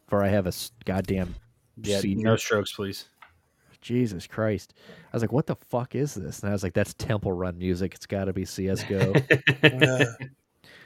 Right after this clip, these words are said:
Speaker 1: The fucking Temple Run menu music. Dude, that's fucking crazy, though. Two hundred thirty-seven thousand. Imagine losing thirty-eight grand on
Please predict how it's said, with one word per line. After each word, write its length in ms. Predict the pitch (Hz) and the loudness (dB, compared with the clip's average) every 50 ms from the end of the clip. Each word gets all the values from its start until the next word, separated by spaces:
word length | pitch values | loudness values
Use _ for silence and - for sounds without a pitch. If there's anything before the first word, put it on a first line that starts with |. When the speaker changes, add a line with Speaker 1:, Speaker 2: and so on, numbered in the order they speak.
| _ _ _ | _ _ _
Speaker 1:
The 80 | 107 95 | -8 -4
fucking 400 | - - 107 - - 110 92 - | 0 0 0 2 2 -2 -4 -2
Temple 360 | - - 117 107 104 110 107 101 | -2 2 2 2 2 2 0 2
Run 360 | 98 101 101 98 95 95 95 | 4 4 4 2 0 -2 -2
menu 380 | 98 98 101 101 98 98 95 92 | 0 0 0 0 -2 -4 -4 -4
music. 440 | 92 92 95 92 87 110 107 104 - _ _ - - - - - - - - - - - - - - - - - - _ _ _ _ _ _ _ _ _ _ _ _ _ _ _ _ _ - - - - _ - - - - - - - - - - - _ - _ _ - | -4 -4 -4 -2 0 0 0 0 -2 _ _ -20 -20 -20 -20 -20 -20 -20 -20 -20 -20 -18 -16 -16 -16 -16 -18 -20 -20 _ _ _ _ _ _ _ _ _ _ _ _ _ _ _ _ _ -20 -20 -20 -12 _ -10 -10 -10 -14 -16 -18 -20 -20 -20 -20 -20 _ -20 _ _ -14
Dude, 220 | - - 151 135 120 | -4 -2 -2 0 2
that's 240 | 135 170 196 - - | 2 2 2 0 -2
fucking 340 | - 202 143 - 120 101 | 0 0 0 0 -2 -8
crazy, 460 | 90 - - 117 117 135 127 113 107 98 | -8 -4 0 2 2 2 2 -2 -6 -12
though. 300 | 92 95 98 98 95 - _ - - _ _ _ _ _ _ _ _ _ - - - - - - - - _ _ _ _ | -12 -12 -12 -14 -14 -16 _ -20 -20 _ _ _ _ _ _ _ _ _ -20 -20 -20 -20 -20 -20 -20 -20 _ _ _ _
Two 140 | - - 165 | -10 -8 -6
hundred 240 | 156 151 156 139 117 - - - - - - - | -6 -6 -8 -10 -12 -16 -20 -20 -20 -20 -20 -20
thirty-seven 1000 | - - - - - 160 156 165 180 202 185 - - - 175 156 156 156 160 151 - | -18 -18 -16 -6 -2 0 2 4 4 2 2 0 2 4 6 8 8 8 8 4 4
thousand. 420 | - - - 123 117 123 - 131 | 0 4 8 10 10 10 8 8
Imagine 400 | 135 147 165 202 180 226 220 170 | 8 10 10 10 10 8 6 6
losing 600 | 131 135 139 143 156 165 170 139 131 127 104 98 | 4 10 12 12 12 12 12 12 10 6 4 2
thirty-eight 600 | - - - 135 139 143 156 151 143 139 135 113 | -2 6 10 10 12 12 12 12 10 10 10 8
grand 560 | 110 113 104 104 110 110 110 110 101 95 90 - | 4 0 2 2 4 4 4 4 2 2 0 -4
on 320 | - 98 98 95 95 117 | -2 0 0 0 0 -4